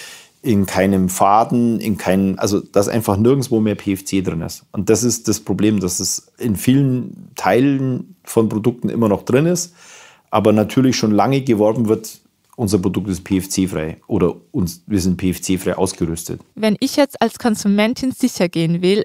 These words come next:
Speaker 2: dass in meinem neuen Rucksack kein P-F-C ist, dann lohnt es sich, auf die genaue Produktbeschreibung zu achten. Da ist es meist angegeben. Oder,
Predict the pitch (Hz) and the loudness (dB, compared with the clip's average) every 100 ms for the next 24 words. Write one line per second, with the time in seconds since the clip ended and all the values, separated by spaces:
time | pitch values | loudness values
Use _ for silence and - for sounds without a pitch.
0 | - 220 - 208 214 214 233 277 226 208 | 0 0 0 0 2 2 2 0 0 2
1 | 226 226 233 - 208 - - 202 214 208 | 2 0 -4 -2 -6 -2 0 0 0 -2
2 | 208 _ - 240 247 190 - - - - | -2 _ -2 0 2 0 -2 -12 -20 -8
3 | - 240 233 214 233 262 - 254 254 - | 2 2 4 4 4 0 0 -2 0 2
4 | 214 - 214 220 208 220 247 254 - 220 | 0 0 -4 0 2 4 4 0 -4 -4
5 | 208 - 180 - 139 139 143 165 - - | -6 -4 -6 -2 -2 0 -2 -4 -6 -2
6 | 143 - - 170 - - - - 214 285 | -2 -2 -2 -2 -2 -12 -2 4 4 4
7 | - 220 - 202 180 - - 156 156 165 | 0 -2 2 4 4 0 -4 -2 -2 -2
8 | - - 143 131 - _ - - - - | -2 -2 -2 -4 -6 _ -20 -20 -20 0
9 | - 294 214 196 | 4 6 6 6